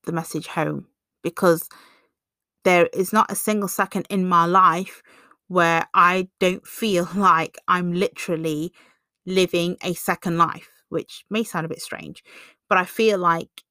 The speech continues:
everything that I've been given, I've been given for a reason. There's a reason why I'm still around.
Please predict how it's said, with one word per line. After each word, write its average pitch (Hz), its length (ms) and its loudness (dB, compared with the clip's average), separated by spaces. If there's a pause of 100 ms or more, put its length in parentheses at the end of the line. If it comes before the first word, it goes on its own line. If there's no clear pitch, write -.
(120)
everything 196 420 -4
that 185 120 -4
I've 180 140 -2
been 180 160 -4
given, 180 380 -2
I've 175 160 -8
been 170 140 -6
given 165 200 -6
for 151 220 -4
a 160 40 0
reason. 180 380 2
There's 170 320 2
a 175 140 2
reason 196 600 2
why 170 160 0
I'm 165 120 -6
still 143 260 -6
around. 180 600 4